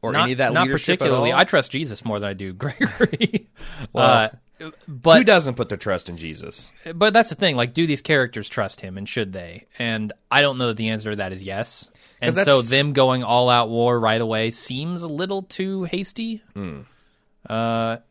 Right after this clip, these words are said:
Speaker 2: especially without any real knowledge. It's like, look, we saw two guys at the guarding this, this area, and that's it. That's all we
Speaker 1: Yeah.
Speaker 2: know.
Speaker 1: Yeah.
Speaker 2: Uh, there's a hallway. <laughs> We can tell you that.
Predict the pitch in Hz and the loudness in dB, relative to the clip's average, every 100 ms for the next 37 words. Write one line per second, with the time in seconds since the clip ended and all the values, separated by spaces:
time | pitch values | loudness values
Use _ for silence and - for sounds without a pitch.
0 | _ 131 - - 170 - 151 143 135 120 | _ -12 -8 0 0 0 -2 2 2 2
1 | 139 139 107 113 123 113 107 131 85 87 | -4 -6 -6 -2 0 0 0 0 -2 -12
2 | 101 - 123 120 170 185 117 165 - 151 | -10 0 0 0 -2 -2 -6 -6 2 2
3 | 131 - 147 143 147 139 127 120 120 117 | 2 -4 2 4 4 2 -6 -4 -4 -4
4 | 98 110 117 147 143 131 127 - - _ | -8 -4 2 2 2 -2 -4 -6 -16 _
5 | _ - 127 - 131 139 120 110 110 107 | _ -8 -6 0 2 2 0 -2 -4 -4
6 | 143 - 143 - 131 123 123 120 104 127 | -4 -4 -6 -6 -10 -6 -2 -2 -2 0
7 | 123 92 92 _ _ - 98 92 110 104 | -2 -4 -10 _ _ -14 -4 2 2 2
8 | 104 98 - 127 147 170 170 185 196 _ | -2 -4 4 6 6 6 4 4 2 _
9 | _ _ _ _ - - 165 127 117 104 | _ _ _ _ -16 -12 -6 -6 -4 2
10 | 135 135 123 135 175 208 | 4 4 2 2 2 -2